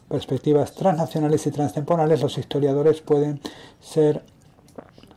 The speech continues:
los que nos liberen del cortoplacismo de nuestra época. Los historiadores pueden ofrecer su asesoramiento sobre el desarrollo político, la reforma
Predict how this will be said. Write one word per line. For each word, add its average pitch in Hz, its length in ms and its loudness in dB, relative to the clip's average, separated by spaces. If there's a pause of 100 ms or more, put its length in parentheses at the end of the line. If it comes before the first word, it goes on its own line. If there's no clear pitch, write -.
(1160)
los 151 180 -2
que 156 120 0
nos 139 220 -4
liberen 147 380 2
del 131 140 0
cortoplacismo 127 840 0
de 113 80 -8
nuestra 117 340 -6
época. 120 280 -4
Los 110 180 -6
historiadores 139 640 0
pueden 139 260 -2
ofrecer 147 600 -6
su - 180 -8
asesoramiento 135 680 -4
sobre 139 200 -4
el 123 60 -4
desarrollo 127 480 -4
político, 160 440 -2
la 107 120 -6
reforma 131 480 -8